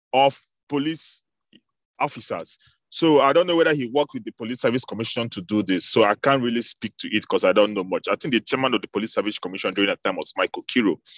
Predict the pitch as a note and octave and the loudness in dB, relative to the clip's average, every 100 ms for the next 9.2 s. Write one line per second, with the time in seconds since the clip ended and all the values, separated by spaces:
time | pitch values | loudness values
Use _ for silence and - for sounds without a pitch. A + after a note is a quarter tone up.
0 | - - - - _ - F#2+ F#2+ G2 F#2+ | -12 -18 -18 -20 _ 0 4 6 6 4
1 | - A2 G#2+ A#2 A2+ A2 - A2+ G#2 G#2 | 0 0 2 4 4 4 2 2 2 -2
2 | G2+ B2+ - A2+ G2 F#2+ F2 G#2+ - F#2+ | -6 -8 -6 -6 -6 -8 -6 -6 -6 -10
3 | - - _ - A#2 A2+ F#2+ - F#2 G2 | -8 -10 _ 2 4 6 4 0 -2 -2
4 | G2 G2+ G2+ G#2 F2+ F#2 _ _ _ _ | -2 2 2 2 0 -6 _ _ _ _
5 | _ F2+ F2+ F2+ F2+ A2+ - G2+ - G#2 | _ -4 0 0 0 0 0 -4 -2 -2
6 | F2 - - - _ _ _ _ _ _ | -2 -10 -20 -20 _ _ _ _ _ _
7 | _ _ _ _ - D3+ A#2+ C#3+ C3+ D3+ | _ _ _ _ 0 2 4 6 8 6
8 | F3+ E3 D3 D3 - C#3+ - B2+ A2 B2 | 4 2 0 -2 -4 -4 -2 -2 4 6
9 | A#2 A#2+ | 8 6